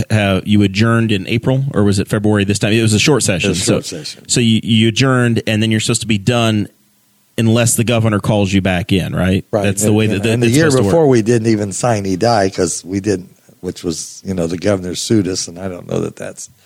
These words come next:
Speaker 2: that's been settled. I think he's correct that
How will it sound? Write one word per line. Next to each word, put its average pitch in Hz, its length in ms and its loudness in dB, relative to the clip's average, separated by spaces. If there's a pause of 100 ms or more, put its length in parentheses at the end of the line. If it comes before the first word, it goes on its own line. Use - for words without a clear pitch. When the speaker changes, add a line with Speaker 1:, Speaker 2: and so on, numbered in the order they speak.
(220)
Speaker 2:
that's 98 240 -10
been 87 240 -12
settled. 95 420 -8
I 90 140 -8
think 90 260 -10
he's - 540 -10
correct 87 500 -8
that 87 180 -20